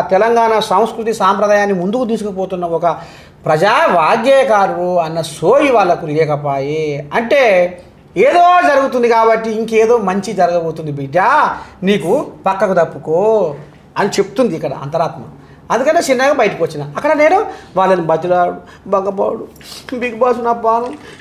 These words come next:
బిగ్ బాస్ నా ఊపిరి" అని నేను వాళ్ళను వేడుకోలేదు.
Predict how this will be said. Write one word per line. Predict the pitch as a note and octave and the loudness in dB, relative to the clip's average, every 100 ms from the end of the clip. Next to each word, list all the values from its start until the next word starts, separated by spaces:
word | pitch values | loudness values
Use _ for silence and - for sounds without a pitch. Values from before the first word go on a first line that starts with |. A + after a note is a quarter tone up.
| - | -8
బిగ్ | B3+ A#3 | -6 0
బాస్ | C#4 C4 | 2 2
నా | B3 | 0
ఊపిరి" | A#3+ B3+ B3+ B3+ - A3 | 0 0 -2 -6 -4 -2
అని | D4+ E4+ | 0 2
నేను | C#4 F#4 C#5+ - - | 2 2 0 -4 -8
వాళ్ళను | F3+ G3 G3+ G3+ F#3+ F3 F3 | 0 2 4 2 2 0 0
వేడుకోలేదు. | D#3 D3+ D#3+ D#3+ D3 C#3+ C3+ C3+ C3 | -2 0 0 0 -2 -4 -4 -8 -8